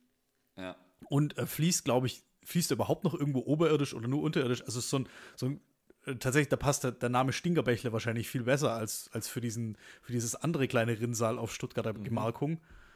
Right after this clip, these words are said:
Speaker 2: Ähm,
Speaker 1: Mhm.
Speaker 2: liegt nämlich am Nesenbach. Aber wir sind falsch, wir sind schon wieder abgebogen.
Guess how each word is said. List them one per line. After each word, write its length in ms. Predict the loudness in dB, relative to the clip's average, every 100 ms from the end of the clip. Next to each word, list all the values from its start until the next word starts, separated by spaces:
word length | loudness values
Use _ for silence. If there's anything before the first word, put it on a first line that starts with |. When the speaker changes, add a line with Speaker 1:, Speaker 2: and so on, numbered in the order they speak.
| -20 _ _ _ _ _ _ _ _
Speaker 2:
Ähm, 320 | 0 0 -2 -8 -12
Speaker 1:
Mhm. 220 | -8 -10 -12 _ -18 -10
Speaker 2:
liegt 180 | -4 0
nämlich 160 | 2 4
am 80 | 4
Nesenbach. 560 | 4 4 2 -4 -8 -8
Aber 220 | -2 0
wir 80 | 0
sind 140 | 0 2
falsch, 200 | 2 2
wir 100 | -4
sind 120 | -2
schon 120 | 0 2
wieder 100 | 2
abgebogen. 460 | 2 -2 -2 -4